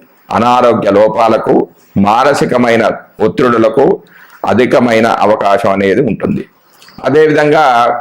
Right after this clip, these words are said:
కుజుడు గోచారంలో అననుకూలమైన రాశుల్లో సంచరిస్తుంటే చిన్న చిన్న ప్రమాదాలు, ఒత్తిడులు, శారీరకమైన అనారోగ్యాలు, నొప్పులకు అవకాశం అధికంగా ఉంటుంది.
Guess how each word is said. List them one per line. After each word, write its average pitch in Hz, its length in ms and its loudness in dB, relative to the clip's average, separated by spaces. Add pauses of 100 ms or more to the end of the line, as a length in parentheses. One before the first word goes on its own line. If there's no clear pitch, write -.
(160)
కుజుడు 147 280 0 (120)
గోచారంలో 139 640 2 (680)
అననుకూలమైన 135 800 2
రాశుల్లో 117 460 0
సంచరిస్తుంటే 113 720 -2 (720)
చిన్న 139 180 0
చిన్న 160 400 0 (380)
ప్రమాదాలు, 117 720 2 (180)
ఒత్తిడులు, 123 540 0 (640)
శారీరకమైన 143 880 0
అనారోగ్యాలు, 117 840 0 (300)
నొప్పులకు 123 520 -2 (140)
అవకాశం 110 500 -2 (400)
అధికంగా 104 440 -2
ఉంటుంది. 95 420 -2